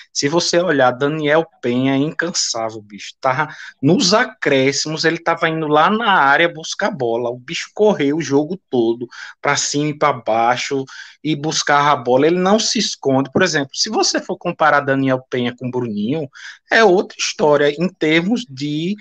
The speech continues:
busca do jogo pra aparecer, em pegar a bola e levar lá pra frente e tentar distribuir. Bruninho que às vezes tinha jogo que a gente não via ele o jogo inteiro ou até ser substituído.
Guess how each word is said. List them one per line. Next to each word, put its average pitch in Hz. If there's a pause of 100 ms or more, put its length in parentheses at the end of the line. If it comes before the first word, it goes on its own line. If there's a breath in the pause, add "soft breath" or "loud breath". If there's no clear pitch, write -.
(340 loud breath)
busca 180
do 170
jogo 139
pra 160
aparecer, 147 (280 loud breath)
em 139
pegar 151
a 147
bola 131
e 151
levar 143
lá 139
pra 147
frente 139
e 143
tentar 143
distribuir. 135 (280 loud breath)
Bruninho 175
que 196
às 196
vezes 175
tinha 185
jogo 160
que -
a 170
gente 175
não 180
via 170
ele 165
o 170
jogo 165
inteiro 156
ou 139
até 135
ser 135
substituído. 127